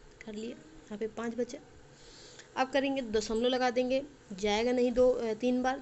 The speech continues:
तो अठारह दूनी छत्तीस, दो से काम चलाना पड़ेगा, दशमलव लगा के ज़ीरो बढ़ा लिया, दो, पचास आ गया। अब अठारह छंग बहत्तर ज़्यादा हो जाएगा, अठारह पंचे नब्बे, अठारह तीक छप्पन,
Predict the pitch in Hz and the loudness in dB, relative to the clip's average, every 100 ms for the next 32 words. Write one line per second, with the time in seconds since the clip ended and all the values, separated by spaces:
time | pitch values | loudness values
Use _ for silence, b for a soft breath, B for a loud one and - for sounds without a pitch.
0 | - 190 185 - 202 208 214 226 294 302 | -6 -4 -4 -6 -4 0 2 2 0 -2
1 | 233 - - 185 185 208 240 233 240 240 | -8 -8 -8 -6 -2 0 -2 -4 -4 -4
2 | 240 240 240 240 247 269 262 214 208 208 | -4 -6 -4 -4 -4 -6 -8 -4 -2 -2
3 | 208 202 196 214 240 233 247 285 196 208 | -2 -2 -2 -2 -2 -2 -2 -4 0 0
4 | 190 B B B B B - 247 277 277 | 0 B B B B B -10 -4 2 2
5 | 277 262 269 277 - - - 233 233 233 | 2 0 0 -2 -8 -20 -6 -2 -2 -2
6 | 208 214 214 - 262 262 285 285 - 214 | -2 -2 -2 -4 -2 -2 -2 -6 -10 -6
7 | 202 - 247 214 196 226 226 247 247 214 | -6 -4 -4 -2 -2 -2 0 -2 -2 -4
8 | 214 208 220 233 214 208 214 - - B | -6 -6 -4 -4 -4 -4 -6 -10 -20 B
9 | B B B - - 226 220 233 240 254 | B B B -20 -8 -8 -4 -2 0 0
10 | 247 277 269 - - - - - - - | -2 -4 -4 -8 -20 -20 -20 -20 -20 -20
11 | - - - - - - 254 247 240 214 | -20 -20 -20 -20 -18 -8 -2 0 0 -2